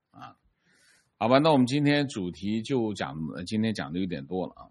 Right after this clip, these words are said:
<clears throat> 我们下面进入互动啊，进入互动之前温馨提示，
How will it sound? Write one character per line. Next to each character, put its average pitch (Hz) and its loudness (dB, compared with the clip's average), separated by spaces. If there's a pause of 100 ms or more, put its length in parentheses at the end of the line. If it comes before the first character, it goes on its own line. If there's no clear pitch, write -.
<clears throat> - -6
我 110 -2
们 113 8
下 135 8
面 110 4
进 131 4
入 123 6
互 143 2
动 147 0
啊， 80 -6
进 151 0
入 147 4
互 160 2
动 143 4
之 135 -4
前 117 4
温 131 4
馨 131 2
提 107 -2
示， - -2